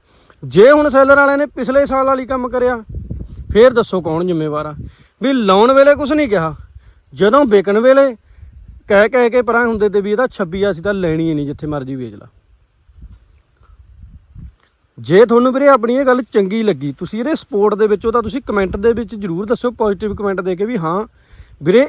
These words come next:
ਇਹ ਬਿਆਨ ਇਹਨਾਂ ਨੂੰ ਜਾਰੀ ਕਰਨਾ ਚਾਹੀਦਾ ਹੈ। ਜਿੱਥੇ ਤੱਕ ਆਪਣੀ ਇਹ ਵੀਡੀਓ ਜਾਂਦੀ ਹੈ, ਅਗਲਾ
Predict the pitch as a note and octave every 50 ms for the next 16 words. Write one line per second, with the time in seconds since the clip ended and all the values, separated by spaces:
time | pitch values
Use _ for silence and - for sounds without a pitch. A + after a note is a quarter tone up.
0 | - G#3 G#3 G#3 G3 G#3+ A3+ A#3+ G3+ G#3+ F#3+ F3 F3+ F#3 F3+ F#3+ A3+ C#4 C4 G3+
1 | G3 F3 F3+ G3 F3+ - F#3 E3+ F3+ G3+ G#3+ - - A3 F3+ D3+ D#3 D#3+ B2+ A2
2 | G2 - _ _ _ _ _ _ _ _ _ _ _ _ _ _ _ _ - D#3
3 | - G3+ F#3+ A3+ A3 - A#3+ A#3 G#3 B3 C4+ D4 B3 B3+ B3 B3+ C4 B3+ C4 B3+
4 | A#3+ C4+ C4 C4 B3+ C4 C4+